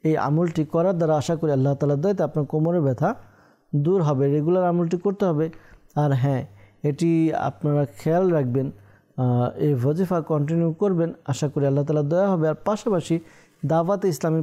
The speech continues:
পক্ষ থেকে আলহামদুলিল্লাহ তাবিজাতে আত্মারিয়া প্রদান করা হয়। তাবিজাতে আত্মারিয়া সংগ্রহ করুন, আশা করি তাবিজাতে আত্মারিয়ার মাধ্যমেও, আহ, আপনাদের যে সমস্যা পেরেশানি রয়েছে, সমস্যা পেরেশানি দূর হবে ইনশাআল্লাহ আজ্জা ওয়া জাল।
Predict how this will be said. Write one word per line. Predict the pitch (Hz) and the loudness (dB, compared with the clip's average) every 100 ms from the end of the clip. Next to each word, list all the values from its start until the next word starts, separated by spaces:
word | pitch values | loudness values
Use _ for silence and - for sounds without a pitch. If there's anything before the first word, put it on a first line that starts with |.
| 165 | -2
পক্ষ | 151 151 | -4 -2
থেকে | 160 151 | 0 0
আলহামদুলিল্লাহ | 127 - 151 143 131 | -2 -2 0 0 0
তাবিজাতে | 139 135 147 139 | 0 0 0 0
আত্মারিয়া | 143 - 151 170 | -2 0 0 0
প্রদান | 170 180 180 | -2 -2 -2
করা | 180 190 | 0 0
হয়। | 156 160 - - _ _ - | 2 -2 -6 -20 _ _ -4
তাবিজাতে | 185 196 196 180 | 0 0 0 0
আত্মারিয়া | 147 - 160 165 160 156 156 143 | -2 -2 0 2 2 2 2 0
সংগ্রহ | - 170 185 170 | -2 0 0 0
করুন, | 185 160 | 0 0
আশা | 135 143 | -2 -2
করি | 143 135 | -2 0
তাবিজাতে | 147 143 143 143 | 0 0 0 -2
আত্মারিয়ার | 135 - 151 196 196 | -4 -2 0 2 2
মাধ্যমেও, | 190 160 147 156 - - _ _ | 2 0 -2 -4 -12 -20 _ _
আহ, | 135 127 123 120 | -2 0 0 0
আপনাদের | 131 139 131 139 | -2 -2 0 0
যে | 127 139 | 0 -2
সমস্যা | - 143 143 139 143 | -2 0 0 -2 -2
পেরেশানি | 160 170 170 156 135 | 0 0 0 0 0
রয়েছে, | 127 - | 0 -4
সমস্যা | 127 135 127 120 | -2 0 0 -2
পেরেশানি | 131 127 120 143 175 - _ _ _ _ _ - | -2 -2 -2 -2 -2 -4 _ _ _ _ _ -2
দূর | 131 156 185 | 0 2 2
হবে | 160 139 127 | 2 0 0
ইনশাআল্লাহ | 131 120 - 156 160 143 131 123 147 165 - | 0 -2 -2 0 2 2 2 2 2 2 2
আজ্জা | 151 120 - 135 | 0 -2 -2 0
ওয়া | 117 | 0
জাল। | 120 156 123 | 0 0 -4